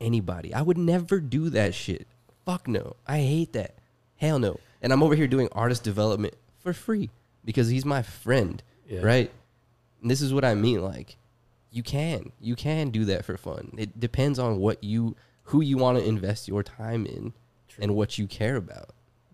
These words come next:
Speaker 2: True.
Speaker 1: And I think that's why I, I became bitter. I'm like, "Y-,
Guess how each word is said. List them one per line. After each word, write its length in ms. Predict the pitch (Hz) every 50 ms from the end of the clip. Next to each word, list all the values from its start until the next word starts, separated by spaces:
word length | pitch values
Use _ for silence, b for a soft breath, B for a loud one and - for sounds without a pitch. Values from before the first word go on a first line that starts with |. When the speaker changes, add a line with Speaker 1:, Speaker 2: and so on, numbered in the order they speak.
| 147 139 120 - _
Speaker 2:
True. 320 | - - 98 85 95 113 - _ _ _ _
Speaker 1:
And 340 | 107 107 110 104 98 95 - -
I 40 | -
think 220 | - - 139 117
that's 260 | - 110 127 120 -
why 260 | 110 110 110 101 92 92
I, 60 | 92 92 - -
I 60 | 95
became 320 | 95 107 - - 110 101 92
bitter. 240 | 98 123 113 95 95 -
I'm 120 | 98 98
like, 220 | 98 95 80 87 -
"Y-, 100 | - -